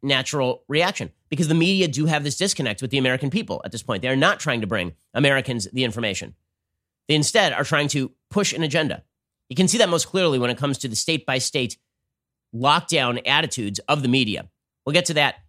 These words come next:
in just one second. First, let's talk about the fact that in this job market, it is imperative that employers be able to connect with prospective employees as fast and as easily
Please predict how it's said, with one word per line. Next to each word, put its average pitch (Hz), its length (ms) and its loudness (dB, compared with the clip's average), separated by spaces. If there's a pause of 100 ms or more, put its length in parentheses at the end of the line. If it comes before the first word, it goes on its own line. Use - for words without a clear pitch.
(120)
in 139 280 2
just 123 360 -2
one 120 180 0
second. 113 300 -4
First, 180 300 0 (280)
let's 208 180 2
talk 175 200 2
about 151 160 0
the 139 60 -10
fact 147 240 -2
that - 200 -6 (180)
in 170 100 2
this 196 160 2
job 151 240 2
market, 160 300 -2
it 156 160 -4
is 160 160 0
imperative 127 580 0
that 107 100 -2
employers 123 520 0
be 135 180 -2
able 143 140 -2
to - 100 -8
connect 131 320 -2
with 104 160 -8
prospective 139 420 -6
employees 120 520 -2 (200)
as 110 200 -6
fast 147 340 0
and 107 80 -6
as 90 140 -8
easily 147 540 -4